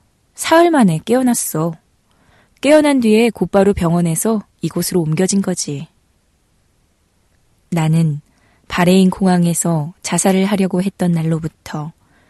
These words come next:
보름이 지났음을 알았다. 얼른 생각하면 겨우 보름밖에 지나지 않았다는 것이 이상스러울 정도였다. 내 느낌으로는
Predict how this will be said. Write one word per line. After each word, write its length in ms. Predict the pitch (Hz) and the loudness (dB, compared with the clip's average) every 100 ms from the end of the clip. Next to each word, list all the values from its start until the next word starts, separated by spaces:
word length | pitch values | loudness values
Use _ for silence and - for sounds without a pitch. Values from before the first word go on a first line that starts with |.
| _ - | _ 0
보름이 340 | 185 185 185 | 4 4 4
지났음을 680 | - 190 180 - 175 151 143 - | 2 0 0 -2 -4 -6 -8 -8
알았다. 720 | 156 160 - - 147 143 156 _ _ _ _ _ _ _ _ _ _ _ _ _ _ _ - | -6 -6 -8 -12 -10 -10 -14 _ _ _ _ _ _ _ _ _ _ _ _ _ _ _ -2
얼른 260 | 170 180 190 | 2 4 4
생각하면 800 | 196 196 - 190 175 175 147 165 _ | 2 0 0 0 0 0 -4 -10 _
겨우 300 | - 180 185 | 0 2 2
보름밖에 520 | - 196 190 185 190 | 4 4 4 0 -2
지나지 400 | 185 - 185 180 | -2 0 0 0
않았다는 480 | 180 165 165 170 165 | -2 -2 -4 -4 -4
것이 540 | 160 156 - 147 139 - _ _ _ _ | -6 -6 -6 -6 -10 -14 _ _ _ _
이상스러울 720 | 180 175 202 180 - 165 147 147 | -4 0 0 0 -2 -6 -6 -6
정도였다. 1040 | - 170 170 160 _ _ - 139 147 _ _ _ _ _ _ _ _ _ _ _ _ _ _ _ - | -2 -2 -2 -6 _ _ -12 -12 -14 _ _ _ _ _ _ _ _ _ _ _ _ _ _ _ -2
내 120 | 175 | 0
느낌으로는 840 | 165 - 190 175 165 160 156 151 | 0 -2 -2 0 -2 -2 -4 -6